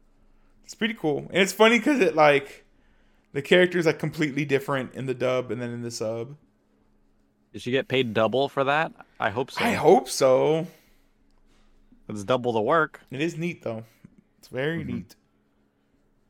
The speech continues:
Speaker 1: Uh, the opening, uh, or actually the opening music and the ending music are done by one group, and that's, uh,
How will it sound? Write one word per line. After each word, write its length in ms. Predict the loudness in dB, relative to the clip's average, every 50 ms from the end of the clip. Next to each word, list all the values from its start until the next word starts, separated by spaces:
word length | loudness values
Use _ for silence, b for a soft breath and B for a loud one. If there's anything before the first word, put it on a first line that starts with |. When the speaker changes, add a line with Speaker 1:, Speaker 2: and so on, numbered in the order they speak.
| _ _ _ -6
Speaker 1:
Uh, 480 | -2 0 2 2 4 2 2 2 0 -4 -8 _ _ _ _ _ _ _ _ _ _ _ -16
the 640 | -14 -10 -8 -6 -4 -4 -4 -4 -4 -4 -6 -2 2 6
opening, 420 | 6 6 6 4 0 -2 -2 -4 -12 _ _ _ _ _ _ _ _ _ _ _ _ _ _ _ _ _ _ _ _ _ _ _ _ _ _ -6
uh, 380 | -4 -2 0 0 0 0 -2 -4 0
or 120 | 4 6 6
actually 320 | 6 6 4 0 -4 -2
the 420 | 0 2 2 4 4 2 0 -4 -8 _ _ 0
opening 420 | 2 2 2 0 -2 -6 -6 -4
music 480 | -4 -4 -4 -4 -4 -6 -6 -6 -10 -20 _ _ _ _
and 320 | -12 -8 -4 -4 -4 -4 -4
the 120 | -4 -4 -4
ending 180 | -2 -2 -2
music 220 | -4 -4 -6 -4 -2
are 140 | -2 -2 0
done 260 | -2 -2 -4 -4 -2
by 360 | 0 2 2 2 2 0 -2 -4
one 300 | -6 -6 -8 -8 -8 -4
group, 360 | -2 -2 -2 -2 -2 -6 -14 _ _ _ _ _ _ _ _ _ _ _ _ _ _ _ _ _ _ _ _ _ _ _ _ _ -12
and 220 | -8 -8 -6 -4 -2
that's, 560 | -2 -2 -2 -4 -8 -12 -14 -16 -14 -8 -4
uh, 460 | -2 0 0 0 -2 -2 -4 -4 -6